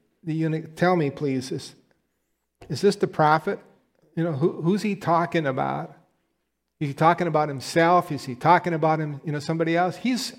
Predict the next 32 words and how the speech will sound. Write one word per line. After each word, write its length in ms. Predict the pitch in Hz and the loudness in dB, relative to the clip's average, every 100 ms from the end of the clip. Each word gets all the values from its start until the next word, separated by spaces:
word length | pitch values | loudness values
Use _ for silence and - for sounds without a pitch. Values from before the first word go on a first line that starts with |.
| - | -10
again, 640 | 160 196 196 175 165 - | -2 2 2 2 -4 -10
sincerely 1040 | - - 196 170 - - 202 208 208 202 196 | -14 0 0 0 -4 2 4 6 6 2 0
interested. 920 | - 170 165 - 147 - - - 143 127 - - - - - _ - | -4 -4 -2 -4 -6 -6 -12 -12 -10 -12 -18 -20 -20 -20 -20 _ 0
This 160 | 170 | 4
isn't 280 | 196 185 196 | 6 6 2
a 40 | 170 | 0
case 360 | 165 160 160 | 2 2 2
that 100 | 165 | 0
he's 140 | 139 135 | -6 -4
trying 180 | 170 170 | -2 -2
to 80 | |
shove 340 | 160 - 170 170 | -4 2 2 2
something 300 | 170 160 160 | -2 -2 0
down 180 | 165 160 | 0 -2
his 120 | 147 | -4
throat. 360 | - 165 165 - - | -2 0 0 -4 -6
He's 200 | 196 214 | -2 0
sincerely 640 | - 196 180 196 196 185 | 2 2 4 4 6 6
interested. 480 | 190 196 175 - 156 | 4 2 0 0 -2
And 120 | 143 | -2
so 140 | 127 165 | -2 2
what 200 | 165 175 | 4 4
does 120 | 165 | 2
he 140 | 170 | 0
do? 360 | 151 165 180 175 - - _ _ - | 4 4 6 2 -4 -20 _ _ -2
It 100 | 156 | 4
says 280 | 190 185 | 8 8
in 120 | 175 170 | 6 4
verse 260 | 180 160 | 4 4
thirty-five 680 | - 170 165 175 175 170 165 | 4 4 4 4 4 4 2
that 240 | 151 - | 0 -2
Philip 580 | - - 180 180 185 - | -2 4 6 6 2 -6